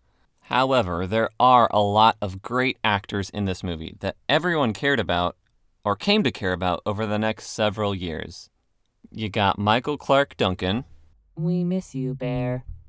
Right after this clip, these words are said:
Speaker 1: Steve Buscemi.
Speaker 2: This tipping automatically. It's for the birds.
Speaker 1: Ben Affleck.
Speaker 2: Affleck?
Speaker 1: Affleck.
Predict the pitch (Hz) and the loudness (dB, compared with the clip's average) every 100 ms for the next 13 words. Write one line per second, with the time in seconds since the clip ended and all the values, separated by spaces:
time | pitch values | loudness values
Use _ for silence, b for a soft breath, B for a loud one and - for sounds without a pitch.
0 | - _ - - - 110 95 - 120 - | -20 _ -16 -12 -4 -2 -2 -2 -2 0
1 | 92 87 120 - - - - _ _ _ | 2 2 -2 -8 -20 -20 -20 _ _ _
2 | _ - 147 175 160 - 175 175 139 113 | _ -14 -6 -6 -6 -10 -8 -4 -2 -2
3 | 107 135 135 120 120 135 127 - 92 92 | -4 -4 -2 -2 -2 -2 -6 -4 -4 -4
4 | 76 _ _ _ - 190 - - 151 139 | -6 _ _ _ -4 -4 -4 -6 -4 -2
5 | 127 117 104 101 98 - - - - 92 | -2 0 0 -2 -6 -10 -20 -20 -14 -4
6 | 98 98 101 104 - - 90 101 - - | 0 0 0 -2 -4 -2 0 0 -2 -8
7 | 82 76 78 87 - - _ _ _ _ | -2 0 0 -2 -6 -20 _ _ _ _
8 | _ 123 120 - 196 214 220 - _ _ | _ -6 -6 -6 -6 -6 -8 -18 _ _
9 | _ _ - 107 101 110 135 113 - - | _ _ -4 -2 -2 2 4 2 -2 -20